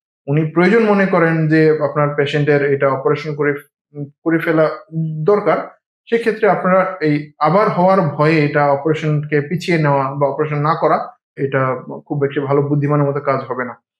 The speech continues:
আশা করছি ইনশাল্লাহ আপনারা সুন্দর একটি সিদ্ধান্ত নিয়ে আপনাদের, আহ, রোগীদের, আপনাদের নিকটস্থ যত আত্মীয় স্বজন আছেন কিংবা সঠিক একটা পরামর্শ আপনারা নিতে পারবেন।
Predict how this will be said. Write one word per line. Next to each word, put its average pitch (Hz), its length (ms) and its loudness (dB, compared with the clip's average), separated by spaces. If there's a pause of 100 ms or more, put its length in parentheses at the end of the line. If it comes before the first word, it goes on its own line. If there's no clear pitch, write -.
(320)
আশা 135 200 -4
করছি 143 260 -2
ইনশাল্লাহ 143 320 2
আপনারা 143 180 0
সুন্দর 160 260 0
একটি 156 140 0
সিদ্ধান্ত 151 400 0
নিয়ে 160 200 2
আপনাদের, 143 380 2 (400)
আহ, 135 280 2
রোগীদের, 143 460 2
আপনাদের 139 520 0
নিকটস্থ 143 760 -2 (140)
যত 143 160 2
আত্মীয় 143 220 2
স্বজন 151 220 2
আছেন 143 240 0
কিংবা 139 180 0
সঠিক 160 320 -2
একটা 165 120 0
পরামর্শ 151 340 0
আপনারা 147 200 0
নিতে 170 200 -2
পারবেন। 190 320 0